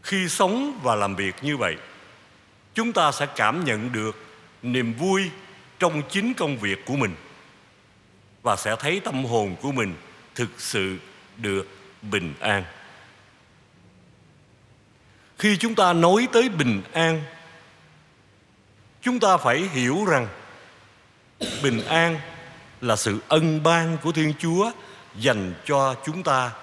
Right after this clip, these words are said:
qua Đức Kitô. Chúng ta duyệt lại trong Phúc Âm, có bao nhiêu lần Ngài hiện ra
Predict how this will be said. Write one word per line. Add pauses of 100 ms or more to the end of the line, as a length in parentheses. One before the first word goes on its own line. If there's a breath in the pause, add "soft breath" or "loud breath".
(340)
qua
Đức (160)
Kitô. (2500)
Chúng
ta (100)
duyệt
lại (120)
trong (840)
Phúc
Âm, (760 loud breath)
có
bao
nhiêu
lần (340)
Ngài
hiện
ra